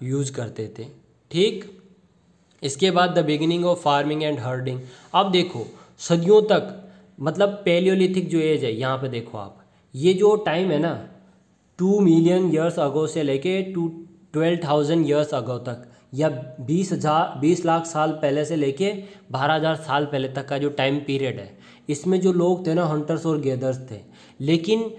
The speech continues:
जो मेसोलिथिक एज आती है, यानी मध्य पाषाण काल आता है, मेसो का मतलब होता है मध्य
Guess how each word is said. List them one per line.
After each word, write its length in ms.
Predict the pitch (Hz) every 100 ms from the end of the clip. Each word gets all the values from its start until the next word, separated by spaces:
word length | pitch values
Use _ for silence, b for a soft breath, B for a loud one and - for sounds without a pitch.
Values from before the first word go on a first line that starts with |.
| B B
जो 120 | 127
मेसोलिथिक 720 | 175 156 156 180 185 185 185 -
एज 240 | 151 147
आती 340 | 127 120 117
है, 120 | 113 110
यानी 240 | 139 151
मध्य 320 | 135 131 160
पाषाण 360 | 165 151 147 165
काल 300 | 160 139 151
आता 260 | 120 -
है, 180 | 120 139
मेसो 320 | 131 143 -
का 140 | 170 165
मतलब 280 | 147 151 139
होता 240 | 123 139
है 260 | 156 185 151
मध्य 520 | 131 131 165 143